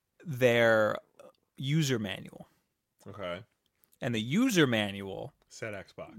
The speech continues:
Speaker 1: usually never gets updated
Speaker 2: Right.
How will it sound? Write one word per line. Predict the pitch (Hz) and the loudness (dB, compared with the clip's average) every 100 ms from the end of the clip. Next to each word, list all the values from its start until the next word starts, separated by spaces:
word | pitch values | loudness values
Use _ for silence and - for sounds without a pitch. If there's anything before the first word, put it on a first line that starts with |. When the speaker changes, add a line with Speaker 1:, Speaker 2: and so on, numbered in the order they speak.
| 147 | -4
Speaker 1:
usually | 147 190 208 180 170 156 | 2 2 4 4 4 6
never | 147 135 131 135 139 131 | 4 4 6 6 6 4
gets | 127 123 120 - | 6 4 4 2
updated | 135 131 - 104 98 95 - - | 2 2 0 -4 -2 -6 -10 -14
Speaker 2:
Right. | 120 113 104 | -6 -4 -4